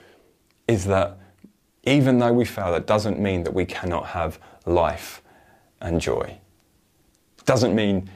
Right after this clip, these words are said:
you failed, you're out. We, we don't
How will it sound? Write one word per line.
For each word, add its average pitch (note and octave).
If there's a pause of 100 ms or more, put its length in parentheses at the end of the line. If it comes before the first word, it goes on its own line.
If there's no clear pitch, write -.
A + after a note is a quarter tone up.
(140)
you G2+
failed, G#2
you're F2
out. - (1500)
We, A2
we A2
don't B2+